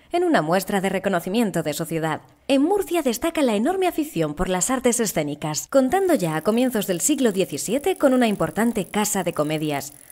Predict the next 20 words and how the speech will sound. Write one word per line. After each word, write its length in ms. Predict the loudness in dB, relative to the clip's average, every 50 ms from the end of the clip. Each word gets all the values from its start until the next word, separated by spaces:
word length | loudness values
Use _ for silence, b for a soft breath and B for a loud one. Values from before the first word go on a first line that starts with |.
| B
Desde 280 | -2 -2 -2 0 0 -2
entonces, 600 | -4 -2 0 0 0 0 0 -2 -2 -2 -2 0
los 180 | 0 -2 -2 -2
teatros 440 | -4 -2 -2 0 0 0 0 0 0
y 60 | -2
teatrillos 680 | -2 0 -2 -2 0 0 0 2 2 0 0 0 -2 -4
han 100 | -4 -2
florecido 580 | 0 0 0 0 0 -2 -4 -2 0 -2 0
casi 300 | 0 0 -2 0 0 -2
en 140 | -2 -2 -2
cada 240 | -2 0 0 0 0
barrio. 480 | 2 2 2 2 0 -2 -2 -4 -4 -8 _ _ _ _ _ _
El 160 | _ -4 -2
paso 240 | 0 0 0 2 2
del 140 | 2 0 0
tiempo 400 | 0 0 -2 0 0 0 0 4
consolidó 640 | 4 2 2 2 0 0 0 2 2 4 4 4
al 120 | 4 2 0
Teatro 400 | 0 0 0 0 0 2 0 2
Romea 480 | 2 2 2 2 2 2 0 -2 -6